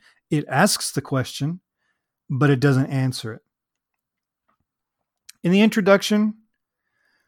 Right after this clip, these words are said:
Ray seems to be pointing to the hypocrisy of, let's face it, white people calling for racial equality in public, but not really believing it when, um, when he says, "What if I told you God was black? I bet you wouldn't believe it."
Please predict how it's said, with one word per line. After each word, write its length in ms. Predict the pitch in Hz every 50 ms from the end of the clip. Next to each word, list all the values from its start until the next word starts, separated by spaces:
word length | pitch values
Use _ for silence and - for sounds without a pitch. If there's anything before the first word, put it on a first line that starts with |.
| _ _ _ _ -
Ray 160 | 156 160 160
seems 320 | 156 - 180 170 170 -
to 60 | -
be 100 | 160 147
pointing 320 | 143 - 156 151 151 147 143
to 140 | - - 131
the 100 | 127 117
hypocrisy 760 | 139 135 - - 170 170 - 165 - - - 139 135 156 - -
of, 280 | 156 147 139 135 139
let's 280 | - 113 117 127 131 -
face 320 | - 143 135 139 - -
it, 120 | 180 - -
white 360 | 156 139 135 135 143 - -
people 440 | - 135 117 - - 147 175 - _ - - - - _ _
calling 340 | - - 156 147 147 151 143
for 160 | - - 139
racial 340 | 131 135 135 135 - - 143
equality 580 | 135 127 - - 170 170 170 156 131 131 135 - - _ _ _ _ -
in 120 | 143 127
public, 420 | - - 220 220 185 170 147 - - - _ _ _
but 120 | - - 185
not 220 | 180 175 170 170
really 240 | 160 151 156 156 151
believing 480 | 139 131 139 135 143 160 165 147 135 127
it 240 | 127 143 135 120
when, 400 | - 127 123 123 123 120 120 123 - _ _ _ _ _ _ _ _ _ -
um, 440 | - 147 131 123 117 113 113 113 123 _ _ _ _ _ _ _ _ _ _ _ _ _ _ _ _ -
when 80 | 160
he 40 | 156
says, 260 | 147 - 165 147 135 - - _ _
"What 140 | - 165 175
if 120 | 185 - -
I 100 | 170 160
told 280 | - 170 165 160 147
you 60 | 147
God 260 | 139 131 143 139 135 131
was 100 | 131 120
black? 380 | - 147 151 143 135 131 131 -
I 80 | - 143
bet 280 | 127 110 139 127 - -
you 80 | 147
wouldn't 220 | 120 131 139 131 131
believe 300 | 160 180 226 247 196 131
it." 120 | 117 -